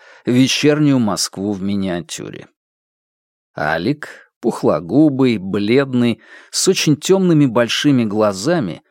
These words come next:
встретил частного сыщика в белоснежном спортивном костюме, отливавшем радужным, словно крылья бабочки.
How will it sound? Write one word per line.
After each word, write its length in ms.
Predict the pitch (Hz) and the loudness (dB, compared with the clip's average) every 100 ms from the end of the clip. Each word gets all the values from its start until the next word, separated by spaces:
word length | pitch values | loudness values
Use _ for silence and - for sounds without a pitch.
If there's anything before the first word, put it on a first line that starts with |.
| _ _ | _ _
встретил 560 | - - 135 170 180 160 | -8 -2 2 2 2 -2
частного 480 | - 156 - 147 135 | 2 0 2 0 0
сыщика 500 | - 185 - 139 120 | -2 -2 -4 -2 -2
в 80 | |
белоснежном 800 | 107 127 127 120 - 190 180 170 | 0 2 2 2 0 -2 0 2
спортивном 720 | 151 - 135 117 160 151 147 135 | 0 0 -2 -2 -2 2 2 2
костюме, 800 | 131 123 - - 107 104 98 - _ _ | 0 0 -2 -2 -2 0 -2 -6 _ _
отливавшем 720 | - 107 120 120 180 190 - 135 | -4 -2 0 2 2 0 0 2
радужным, 640 | 143 147 131 131 127 98 - | 2 2 0 2 2 -2 -4
словно 460 | - 139 143 135 | -2 0 0 0
крылья 380 | - 120 113 107 | -2 -2 0 -2
бабочки. 800 | 101 87 76 67 - - - | -2 -4 -4 -6 -8 -10 -12